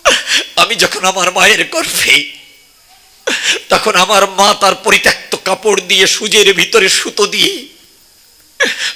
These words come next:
ছোট ছোট কয়েকটা কাঁথা তৈরি করেছিল আমাকে শীত থেকে পরিত্রাণ করার তরে। পৌষ মাঘ মাসে সূর্য দেবতা যখন অস্তাচলে চলে যায়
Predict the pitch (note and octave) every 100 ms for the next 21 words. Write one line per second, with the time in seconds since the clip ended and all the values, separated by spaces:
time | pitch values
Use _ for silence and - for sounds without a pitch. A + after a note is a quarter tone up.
0 | - - - F4+ G#3 - - G3 F3 F3
1 | G3 - F3 - F3+ F3 A#4 - G#3 F#3
2 | F#3 F3 G3+ F#3+ - G3 F3 G3 G3+ -
3 | F3+ G#3+ - - - F#3 G#3+ G3+ - -
4 | F3+ G3 E3+ - F3 - - - F3 F4+
5 | E4 - _ _ _ _ _ _ _ _
6 | _ _ _ - - - - - G#3+ G#3+
7 | A#3+ F#3+ G3+ G#3 G3 A3+ A3+ - - -
8 | E3 - A#3 A3+ A3 A3+ F#3+ - A3+ A#3
9 | - B3 A3+ - A3 A3 A#3 A#3 G#3 F4+
10 | - G3